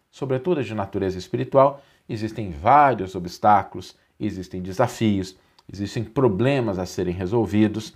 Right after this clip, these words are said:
E um dos mais frequentes, quando nós buscamos crescer, buscamos nos aperfeiçoar, é lidar com as expectativas do mundo. Porque se a gente não faz nada, se a gente continua assim na mesmice,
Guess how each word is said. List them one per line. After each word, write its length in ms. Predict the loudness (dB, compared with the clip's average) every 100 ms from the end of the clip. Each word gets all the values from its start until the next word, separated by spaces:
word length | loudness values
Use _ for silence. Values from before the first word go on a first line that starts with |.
| _ _ -20 -20 _
E 160 | 4 4
um 120 | 4
dos 240 | 0 -2
mais 460 | -2 2 2 2 -2
frequentes, 840 | -2 -2 0 0 0 -4 -10 -14 _ _ _ _ _
quando 280 | 2 2 2
nós 240 | 0 0
buscamos 960 | -2 -6 -6 -4 2 2 2 -2 -8 -16 _ _ _ _ _ -4
crescer, 800 | 0 0 0 2 4 4 2 -6
buscamos 520 | -12 -10 -8 -8 -8
nos 180 | -4 0
aperfeiçoar, 880 | 0 -2 -4 -4 0 4 4 4 -6 _ _ _
é 120 | 0
lidar 420 | 2 4 4 4
com 100 | 0
as 160 | -4 -4
expectativas 1000 | -8 -6 -6 -4 -6 -6 -6 -6 -4 -2
do 160 | 0 2
mundo. 420 | 2 0 -4 -10 _ _ _ _ _ _ _ -20 -20 -20 -10 -2
Porque 320 | 0 0 -2
se 120 | -4 -2
a 40 |
gente 260 | -2 -4 -4
não 100 | 0
faz 360 | 2 2 2
nada, 360 | 2 4 2 0
se 140 | -6
a 20 |
gente 220 | -8 -8 -6
continua 360 | -8 -6 -6
assim 180 | -6 -4
na 140 | 0
mesmice, 880 | 2 2 0 -2 0 -2 -4 -10 -12